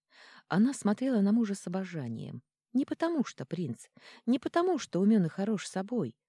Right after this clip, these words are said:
а потому что искренний, настоящий, родной. Скинула шубку на палубу, потянула ленту, шнуровкой стянувшую платье. Спустила волшебную ткань с плеч, позволяя ей спасть. Совсем. Запустила пальцы в его кудри и прошептала:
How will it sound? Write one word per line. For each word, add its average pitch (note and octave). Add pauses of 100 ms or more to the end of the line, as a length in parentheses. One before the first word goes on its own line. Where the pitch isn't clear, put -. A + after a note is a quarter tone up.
(200)
а -
потому A#3+
что -
искренний, -
настоящий, A3+
родной. D#3+ (760)
Скинула G#3+
шубку -
на F3+
палубу, B3+ (280)
потянула D#3
ленту, F3 (140)
шнуровкой E3
стянувшую D3+
платье. - (480)
Спустила E3
волшебную D3
ткань C4+
с -
плеч, -
позволяя C#3+
ей C#3+
спасть. - (160)
Совсем. - (500)
Запустила D#3
пальцы C4
в -
его C#3
кудри C#3
и A3+
прошептала: B2+